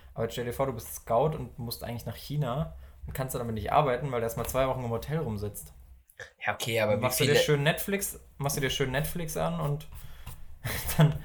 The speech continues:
Speaker 1: dann passt das schon.
Speaker 2: Wie viele Mannschaften denkst du scouten in China?
Speaker 1: Ach, schon ein paar.
Speaker 2: Ja, aber ich
Speaker 1: Beziehungsweise
Speaker 2: denke, das
Speaker 1: ich
Speaker 2: ist
Speaker 1: glaub
Speaker 2: eher
Speaker 1: eher die
Speaker 2: Videoscouting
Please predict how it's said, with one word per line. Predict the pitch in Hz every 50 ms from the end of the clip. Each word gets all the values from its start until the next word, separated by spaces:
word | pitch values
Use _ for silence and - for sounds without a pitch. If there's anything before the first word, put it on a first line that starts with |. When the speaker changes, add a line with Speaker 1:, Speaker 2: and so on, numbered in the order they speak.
| - - - - -
Speaker 1:
dann | - -
passt | - 160 160 160 -
das | 123 113 -
schon. | - 107 101 104 101 - - - - - - - - - - - - -
Speaker 2:
Wie | 104
viele | - - - 107
Mannschaften | 104 104 101 - 110 101 - - 98
denkst | 95 98 101 101 - - -
du | - 101 98 95 95 95
scouten | 92 - - - 98 98 - - 104 95
in | 92 92 95 110 -
China? | - - - 104 107 104 92 - _ _ _ _ _ _ _ _ _ _ _ _ _ _ _ _ _ _ - - - - - - _ - _ _ _ - 107
Speaker 1:
Ach, | 98
schon | - - - 139 185
ein | 202
paar. | - - 113 107 107 104 104 - - - - - - _ _ _ _ _ _ _ _ _ _ _ _ - - -
Speaker 2:
Ja, | - - - 98 - - - _ -
aber | 92 95 104
ich | 104 -
Speaker 1:
Beziehungsweise |
Speaker 2:
denke, | - 151 160 165
das | 156 139
Speaker 1:
ich | 135 -
Speaker 2:
ist |
Speaker 1:
glaub | - 135 113
Speaker 2:
eher | 107 107
Speaker 1:
eher | 135 139
die | 135
Speaker 2:
Videoscouting | 110 107 107 101 - - - 98 95 - 98 98 101